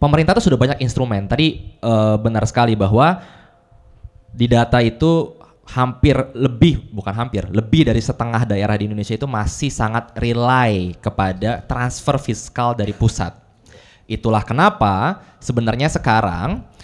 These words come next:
eh, ke-, baru kan ada undang-undang yang baru, Kementerian Keuangan itu memberikan apa, eh, reformasi terhadap apa saja yang bisa ditarik dari daerah sebagai sebuah respon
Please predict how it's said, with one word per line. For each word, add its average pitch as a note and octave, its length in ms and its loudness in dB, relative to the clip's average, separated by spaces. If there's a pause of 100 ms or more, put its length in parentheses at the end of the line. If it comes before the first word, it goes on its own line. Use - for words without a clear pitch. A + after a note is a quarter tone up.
(160)
eh, G#2+ 840 6
ke-, - 240 -12
baru C3 320 2
kan B2+ 160 0
ada A2+ 80 2
undang-undang A2 420 0
yang G#2+ 140 -2
baru, A2+ 340 2
Kementerian A2 460 -4
Keuangan G#2+ 880 -4
itu G#2+ 180 -6
memberikan B2+ 920 -4 (320)
apa, C3 720 -2 (100)
eh, G#2 460 -4 (100)
reformasi A#2+ 880 -2
terhadap G#2 560 0
apa A2 240 -2
saja G#2+ 240 0
yang B2+ 80 2
bisa G#2+ 160 -2
ditarik G2+ 480 -2
dari G2+ 160 0
daerah G2 560 -2
sebagai G2+ 400 -6
sebuah G2 320 -2
respon A2+ 560 -2